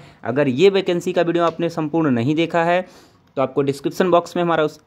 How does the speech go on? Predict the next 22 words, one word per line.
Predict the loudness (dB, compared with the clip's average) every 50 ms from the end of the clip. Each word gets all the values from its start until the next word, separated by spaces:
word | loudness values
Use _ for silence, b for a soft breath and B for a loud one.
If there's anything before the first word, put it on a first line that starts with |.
| -20 _ _ _ -8
उस | -8 -6 -2 0
वीडियो | 2 4 4 4
का | 4 2
लिंक | 2 2 0 0 0
मिल | -2 0 2
जाएगा, | 2 2 2 2 2
वहाँ | 0 0 -2
से | -2 -4 -6
देख | -4 -4 -4 -4 -4
करके | -6 -6 -4 -4 -4 -4 -6 B B B B B
आप | -2 -2 -2 -2
इस | -6 -4 0 2
वीडियो | 4 6 6 4
के | 4 2
बारे | 2 2 2 2
में | 0 -2
संपूर्ण | -4 -4 -4 -2 -2 -2 -2 -2 -2 0 0 0
जानकारी | 0 0 0 0 -2 -2 -2
प्राप्त | -4 -4 -4 -4 -4 -4 -8
कर | -8
सकते | -6 -6 -10 -6 -4 -2
हैं। | -2 0 -2 -4